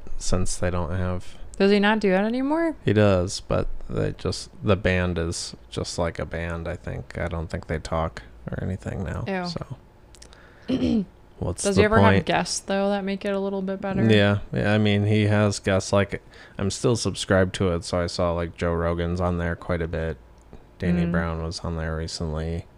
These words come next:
Speaker 1: He does still have people on. He's still doing it. I just, like, it was, like, the first episode that they aired from them coming back, and I think, like, they,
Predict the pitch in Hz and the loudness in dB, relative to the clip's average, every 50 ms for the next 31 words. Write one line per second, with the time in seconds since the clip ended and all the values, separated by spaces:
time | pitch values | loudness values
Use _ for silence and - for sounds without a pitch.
0 | - - - - 107 98 104 104 107 101 - - - - 95 92 90 90 90 90 | -20 -20 -8 -6 -2 2 2 4 2 2 0 -4 -4 -2 -2 0 0 0 -2 -2
1 | 80 80 82 - - - - - - - - - - - - - - 101 95 - | -4 -4 -8 -12 -18 -20 -20 -20 -20 -20 -20 -20 -20 -20 -12 -4 -4 -4 -2 -2
2 | 80 82 82 85 85 85 80 80 80 - - - 87 85 82 - - 85 85 82 | -2 0 0 0 0 0 -2 -2 -4 -6 -4 -2 -2 -2 -2 -2 -2 -2 -2 -2
3 | 80 80 80 82 80 82 82 87 87 87 87 - - - 80 82 82 82 - - | -4 -6 -6 -6 -4 -4 -4 -2 -2 -2 -4 -4 -4 -4 -2 -2 -4 -6 -10 -16
4 | - - - - - - - - - - - - - - - - - 104 98 95 | -20 -20 -20 -20 -20 -20 -20 -20 -20 -20 -20 -20 -20 -20 -16 -2 2 2 4 4
5 | 98 98 92 - - 95 85 - - - 107 104 - - - - 95 95 95 - | 4 2 2 2 0 -2 -4 0 2 4 4 4 2 0 -4 -4 -2 -2 0 0
6 | 95 92 - - 98 95 95 92 92 98 92 87 - 95 92 - 92 95 92 92 | -2 -2 2 2 4 4 4 4 2 0 0 0 0 -2 -2 -2 0 0 2 2
7 | 92 95 95 95 98 - - - - - - 95 92 90 90 87 90 92 95 - | 2 2 2 0 -2 -4 -6 -12 -8 -2 0 0 0 2 0 0 0 -2 -2 -2
8 | - 98 92 90 87 87 - - 82 82 82 90 - - - - - - - - | 0 0 0 0 0 0 0 2 2 2 2 0 -2 -4 -10 -16 -18 -20 -20 -10
9 | - - 104 95 90 90 - - - - 95 92 - - - - - 95 98 90 | -2 0 2 2 2 0 -2 -2 -2 0 0 0 0 -4 -8 -6 -4 -2 -2 -2
10 | 92 - - - 110 107 107 110 110 110 101 - | -2 -6 -2 0 2 2 4 4 2 2 0 -2